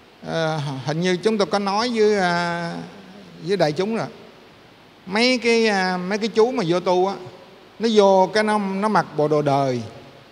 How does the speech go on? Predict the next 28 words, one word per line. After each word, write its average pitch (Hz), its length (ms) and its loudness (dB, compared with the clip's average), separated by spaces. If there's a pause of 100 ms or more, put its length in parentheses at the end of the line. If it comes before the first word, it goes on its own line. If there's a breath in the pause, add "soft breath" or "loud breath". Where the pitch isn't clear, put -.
(760)
rồi 147 280 2
nó 180 100 -4
xin 190 240 -2
xuất 214 200 -6
gia. 185 320 -2 (1300)
Cái 196 140 -2
rồi, 160 340 4
à, 156 120 2
mình 156 440 -6
phải 180 120 -2
may 214 320 -2
cho 196 160 2
nó 233 500 -2 (600)
bộ 156 180 0
đồ 156 160 2
lam, 190 400 -2 (460)
bộ 160 120 0
đồ 156 140 0
nâu 180 380 -2 (1200)
để 170 180 2
nó 240 100 0
mặc. 185 200 -2 (1120)
May 196 220 0
cho 208 140 4
nó 220 100 2
cái 220 140 -4
áo 220 140 0
dài. 147 420 -2